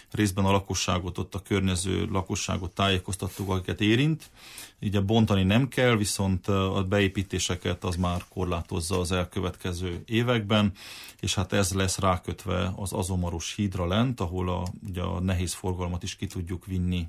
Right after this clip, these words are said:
a városból, tehát a régen felől jövő forgalmat is el tudjuk terelni. Tehát mindenképpen nagyon sok munka lesz még az elkövetkező öt-hat évben, amíg mindez a, a, a, a terv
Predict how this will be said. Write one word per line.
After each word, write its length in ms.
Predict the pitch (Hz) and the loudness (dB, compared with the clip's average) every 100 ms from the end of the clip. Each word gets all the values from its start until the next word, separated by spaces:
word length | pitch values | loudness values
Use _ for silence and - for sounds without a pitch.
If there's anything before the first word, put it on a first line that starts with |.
| - | -6
a 100 | 87 | -2
városból, 600 | 98 95 87 80 98 98 | 2 2 0 -4 -2 -2
tehát 360 | 95 87 90 - - - - - | -2 -2 -4 -6 -14 -14 -14 -4
a 80 | |
régen 380 | 98 117 107 98 | 2 4 6 4
felől 340 | 90 101 92 92 | 4 2 2 2
jövő 200 | 92 90 | 0 -2
forgalmat 560 | - 98 92 92 87 | -2 -2 0 0 0
is 120 | - | -2
el 120 | 98 92 | -2 -4
tudjuk 280 | - 90 | -4 -10
terelni. 500 | - 117 123 113 107 101 - - - - | 0 2 6 8 6 4 -4 -16 -16 -6
Tehát 160 | 92 | 2
mindenképpen 720 | 110 120 107 - 98 101 95 - | 6 6 6 4 0 0 0 0
nagyon 280 | 117 101 117 | 0 4 4
sok 220 | 117 123 | 2 0
munka 260 | 120 113 113 | 4 4 6
lesz 180 | 104 101 | 2 2
még 160 | 101 | 0
az 140 | 95 92 | 0 0
elkövetkező 920 | 95 95 101 95 - 95 90 95 92 95 | 0 -2 -2 -4 -2 -4 0 0 0 -2
öt-hat 460 | - 107 - 104 104 | 0 0 2 0 2
évben, 400 | 95 87 95 95 | 0 2 0 2
amíg 240 | 92 90 | 2 2
mindez 400 | 101 107 98 90 | 6 6 6 2
a, 240 | 95 90 90 87 - - - - | 2 0 -2 -6 -14 -20 -20 -12
a, 100 | 110 | -2
a, 1000 | 95 92 90 90 90 - 95 90 90 87 | 0 2 2 0 -2 -4 -4 -2 -2 -2
a 560 | 87 110 - 95 87 90 - | -4 -6 -6 -6 -4 -6 0
terv 320 | 107 104 | 2 4